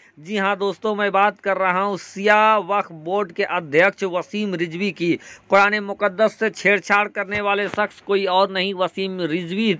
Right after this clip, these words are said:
थे। अब उसी वसीम रिजवी के ऊपर दोस्तों एक ऐसा गंभीर आरोप लगा है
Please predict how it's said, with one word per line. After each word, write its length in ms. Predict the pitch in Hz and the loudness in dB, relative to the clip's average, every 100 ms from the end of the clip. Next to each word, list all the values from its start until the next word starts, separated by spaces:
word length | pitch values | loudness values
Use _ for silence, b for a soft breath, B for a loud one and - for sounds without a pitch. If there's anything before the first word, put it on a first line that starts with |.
| 160 | 4
थे। 140 | 160 - B B - | 2 2 B B 2
अब 220 | 214 208 | 4 4
उसी 500 | 208 185 202 - 254 | 2 0 -4 -2 -2
वसीम 540 | 226 202 185 226 233 208 | 2 2 0 -2 -4 -2
रिजवी 380 | 196 185 214 240 | -2 -4 -6 -2
के 160 | 220 | 0
ऊपर 460 | 214 220 208 220 202 | 0 -2 0 0 0
दोस्तों 400 | 170 202 - 214 | -2 -4 0 0
एक 200 | 208 208 | 0 0
ऐसा 320 | 202 190 202 190 | 2 2 2 2
गंभीर 560 | 156 180 175 175 214 | 0 -4 -4 -4 -2
आरोप 500 | 190 175 185 214 214 | 0 4 4 4 0
लगा 320 | 202 190 185 180 | 0 2 4 4
है 240 | 190 180 | 4 2